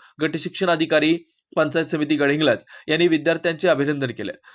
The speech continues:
तसेच विद्यालयाचे प्राचार्य पंडित पाटील व संस्थेचे कार्याध्यक्ष अभयकुमार साळुंखे, सचिव शुभांगी गावडे,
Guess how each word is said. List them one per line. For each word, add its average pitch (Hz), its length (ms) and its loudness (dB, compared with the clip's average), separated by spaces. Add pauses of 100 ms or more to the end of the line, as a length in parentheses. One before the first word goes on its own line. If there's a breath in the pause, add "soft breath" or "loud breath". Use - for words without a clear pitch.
(140 soft breath)
तसेच 170 240 2
विद्यालयाचे 156 520 2
प्राचार्य 147 400 -2
पंडित 139 400 -2
पाटील 143 340 0 (240 loud breath)
व 151 80 0
संस्थेचे 165 460 0
कार्याध्यक्ष 147 500 0
अभयकुमार 143 480 0
साळुंखे, 135 560 -2 (300 loud breath)
सचिव 170 460 2
शुभांगी 147 400 0
गावडे, 135 340 2